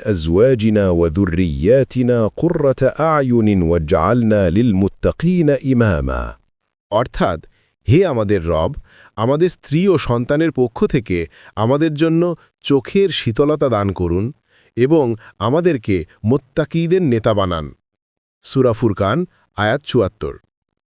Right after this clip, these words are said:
Speaker 2: এই দোয়ার তিনটি দিক রয়েছে। এক, স্ত্রী, যেন স্ত্রী আপনার জন্য দোয়া ও শান্তির কারণ হয়।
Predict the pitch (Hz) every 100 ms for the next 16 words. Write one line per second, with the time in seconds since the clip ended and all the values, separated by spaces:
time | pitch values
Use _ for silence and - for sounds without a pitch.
0 | _ _ _ _ _ - 151 143 156 190
1 | 190 175 180 190 139 127 110 90 80 -
2 | 71 _ _ _ _ _ _ _ - 123
3 | 110 95 _ _ - - - 147 98 67
4 | _ _ _ - 113 143 131 - 135 185
5 | 139 151 156 147 160 143 104 113 151 -
6 | 139 - 147 151 113 104 98 78 78